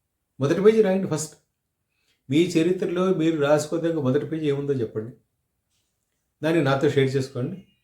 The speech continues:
I will openly discuss it. ఎందుకంటే చరిత్రలో మనం రాసుకునే పేజీలు ఏవి అవమానకరమైనవి కావు.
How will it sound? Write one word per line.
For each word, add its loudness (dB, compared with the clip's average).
I 2
will 6
openly 0
discuss -4
it. -6
ఎందుకంటే 2
చరిత్రలో 4
మనం 0
రాసుకునే -2
పేజీలు -2
ఏవి 0
అవమానకరమైనవి 0
కావు. -12